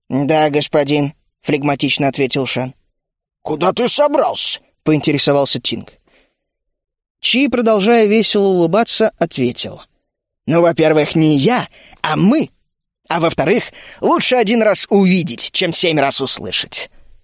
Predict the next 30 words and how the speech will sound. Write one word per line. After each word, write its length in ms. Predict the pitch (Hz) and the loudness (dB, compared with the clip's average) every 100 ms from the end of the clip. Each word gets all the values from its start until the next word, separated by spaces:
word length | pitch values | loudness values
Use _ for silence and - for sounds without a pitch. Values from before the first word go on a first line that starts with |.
| _ _ _ _ | _ _ _ _
Тинг 320 | 156 170 160 | 0 2 2
молодецки 580 | 160 156 156 160 - 160 | 2 2 0 0 0 -2
хохотнул. 640 | - 147 143 - 190 214 - - _ _ | -2 -2 -4 0 0 0 -2 -18 _ _
Поднявшись 500 | 165 160 190 185 185 | -4 0 0 0 -2
из-за 220 | 175 165 180 | 0 0 -2
стола, 340 | - 185 240 | 0 0 2
он 140 | 233 | 2
потянулся 500 | 196 170 175 196 - | 0 0 0 0 0
за 140 | 175 175 | -2 0
кувшином. 580 | 180 - - 117 120 - _ _ _ _ _ _ 190 | 0 -2 -4 -6 -14 -20 _ _ _ _ _ _ -4
"Ну, 240 | 185 226 | 0 2
раз 340 | 247 240 - | 4 2 0
так, 320 | - 180 220 - | 0 0 0 0
тогда 460 | 214 190 240 233 | -2 2 2 2
без 200 | 208 185 | 2 0
вина 300 | 185 196 202 | 0 2 2
я 140 | 247 277 | 2 2
никуда 440 | 254 - 165 190 | 0 0 0 2
не 100 | 202 | 0
пойду". 480 | 190 165 127 - - _ _ _ _ _ | 0 0 -2 -8 -12 _ _ _ _ _
Они 280 | 151 180 196 | -2 2 2
вместе 380 | 185 196 165 170 | 4 2 0 0
расхохотались 760 | 160 160 147 151 214 226 196 - - - | 0 0 -2 0 0 0 0 -4 -10 -2
и, 80 | |
обнявшись 560 | 202 196 226 208 - 170 | 0 2 2 2 0 0
за 160 | 156 151 | 0 -2
плечи, 340 | 220 233 220 | -2 -2 -4
последовали 800 | - 165 185 214 196 180 175 - | -2 -2 0 0 2 2 0 0
на 180 | 143 131 | -2 -2
выход. 500 | 117 - - - | -4 -10 -18 -20